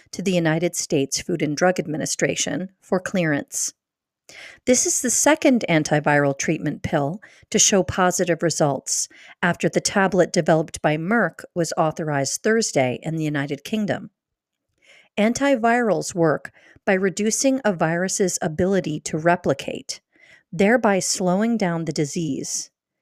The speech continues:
Easy to administer, these treatments represent a complement to vaccines to protect against covid nineteen. Pfizer's initial results are based on clinical trials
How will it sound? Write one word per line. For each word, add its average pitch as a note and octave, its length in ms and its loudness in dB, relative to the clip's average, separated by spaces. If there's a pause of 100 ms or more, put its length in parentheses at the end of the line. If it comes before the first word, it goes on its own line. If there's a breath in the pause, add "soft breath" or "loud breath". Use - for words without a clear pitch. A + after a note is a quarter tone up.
(360)
Easy F3+ 300 0
to D#3+ 200 0
administer, F3 840 2 (360)
these B3+ 260 0
treatments A#3 560 -2
represent F3 640 0
a F#3+ 60 -2
complement F3+ 680 -2
to - 140 0
vaccines D#3 800 0 (320 soft breath)
to G#3 100 0
protect - 560 0
against D#3 400 -2
covid C#3+ 300 2
nineteen. D3 640 -4 (960 loud breath)
Pfizer's F#3 500 2
initial F#3+ 500 0
results E3 640 0
are D#3+ 120 0
based E3+ 360 0
on D#3+ 200 -4
clinical C4 480 0
trials C#3 640 -4